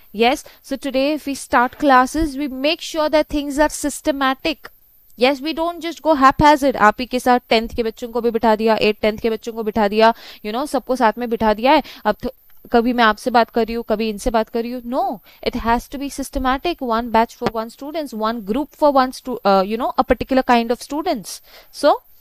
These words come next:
it is a systematic attempt by business person to produce goods and services and sell them in the market with the with a view to earn reward in the form of profit।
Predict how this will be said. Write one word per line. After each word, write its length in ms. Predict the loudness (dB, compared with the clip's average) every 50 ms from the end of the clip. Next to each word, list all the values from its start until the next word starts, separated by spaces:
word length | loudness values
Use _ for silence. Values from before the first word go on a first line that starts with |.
| _ _ _ -2 0
it 140 | 2 4 4
is 140 | 4 4
a 80 | 4 2
systematic 800 | 4 2 0 0 2 0 0 4 6 4 4 4 2 2 4 4
attempt 500 | 4 6 6 4 4 4 -2 -8 -10 -14 -14 -20 -20 -16 _
by 160 | 8 8 8
business 440 | 8 6 0 -2 0 0 -2 -2 -4
person 540 | 0 2 2 2 2 2 0 -4 -6 -6 -4
to 120 | -6 -6
produce 480 | -4 -2 -2 -2 0 0 -2 -2 -4 0
goods 300 | 4 4 4 4 2 0 0
and 180 | 0 0 0
services 580 | 0 2 4 4 4 2 0 2 2 2 2 0 -2
and 160 | -2 -2 -2
sell 300 | -2 4 6 6 6 8
them 200 | 8 6 4 4 2
in 100 | -2 0
the 80 | 0 0
market 480 | 2 4 2 2 4 4 2 2 2 0 -14 -20 -16 _
with 200 | -4 -4 0 2
the 180 | 2 2 2 0 -6 -10 -10 -10 -12 _ _ _ _ _ 0
with 180 | 0 2 4 4
a 60 | 2
view 260 | 2 2 0 0 0 -2 -4
to 60 | -2 2 2
earn 180 | 2 2 2 2
reward 440 | 0 0 2 4 4 4 4 2 0
in 160 | -4 -4 -4
the 80 | -4 -4
form 300 | -2 -4 -4 -4 0 4 4 4
of 160 | 4 2 _ _ _ -4
profit। 300 | -4 -4 -4 -6 -10